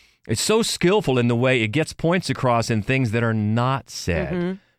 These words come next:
Speaker 1: That's very skillful. And the bond, even though no matter who's talking or what side they're on, what you feel is the bond, the kinship, uh, forming between Rama and this woman because they share so much. They're both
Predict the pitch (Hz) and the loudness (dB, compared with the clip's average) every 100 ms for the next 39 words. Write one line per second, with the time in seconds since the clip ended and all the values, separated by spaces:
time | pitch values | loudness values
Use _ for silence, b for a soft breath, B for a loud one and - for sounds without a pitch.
0 | - 123 123 104 104 135 135 107 - 107 | -4 -2 0 -4 -2 0 0 -2 -2 -2
1 | 95 95 95 104 87 85 123 156 160 131 | 0 -2 0 -2 -2 -2 0 2 2 2
2 | 104 104 139 196 175 160 101 123 131 135 | 0 0 -2 0 0 0 0 -2 0 0
3 | 117 147 226 - 170 170 160 127 135 165 | 2 0 -2 -4 -4 -2 -2 0 -2 -4
4 | - 151 151 117 104 101 98 B B B | -2 -2 0 0 2 2 0 B B B
5 | 123 120 127 - - 185 185 151 127 98 | -6 -2 -4 -6 -4 0 2 2 0 0
6 | 101 82 117 135 139 107 92 95 - 151 | -2 -2 0 2 2 0 0 -4 -2 -2
7 | 151 113 104 _ - 85 80 - 143 147 | -2 -4 -4 _ -8 -6 -6 -2 0 0
8 | 101 82 92 - 104 95 95 117 123 110 | -2 -2 -6 -4 -2 -2 0 0 0 0
9 | 95 - 107 107 92 92 - 98 113 80 | -2 -2 -2 0 -2 -4 -2 -2 -2 -2
10 | 85 104 92 98 - 139 135 113 - 120 | -4 -4 -2 -2 -2 -2 -2 -2 -2 0
11 | 120 85 - 87 98 127 | 0 -2 -4 -4 0 -2